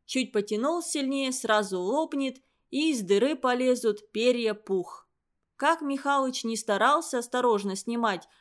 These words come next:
шкурку с галки – всё-таки в двух местах немножко кожу порвал.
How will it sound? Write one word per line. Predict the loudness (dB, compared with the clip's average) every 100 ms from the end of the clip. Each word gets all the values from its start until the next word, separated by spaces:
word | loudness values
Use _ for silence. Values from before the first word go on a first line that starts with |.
| _
шкурку | -14 -4 -2 0 -2
с | -2
галки – | 0 0 0 -2 -4 -6 _ _ _
всё-таки | -6 -2 0 -2 -4 -4
в |
двух | -4 -4 -2
местах | -4 -4 0 0 0 -2
немножко | -4 -2 0 -2 -2 -2 -2
кожу | 2 4 2 -2
порвал. | -2 -2 0 0 -2